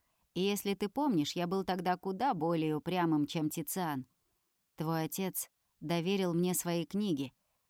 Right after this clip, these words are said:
и это было после его семьи самое дорогое, чем он обладал. Я делал всё, чтобы не разочаровать его».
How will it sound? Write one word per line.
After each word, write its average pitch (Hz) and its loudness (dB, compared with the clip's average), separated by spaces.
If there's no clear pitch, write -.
и - -6
это 220 -2
было 202 2
после 190 -2
его 185 0
семьи 196 -2
самое 185 0
дорогое, 185 0
чем 156 0
он 151 4
обладал. 151 -2
Я 151 -2
делал 175 0
всё, 175 -2
чтобы 180 -2
не 180 2
разочаровать 175 -2
его». 131 -8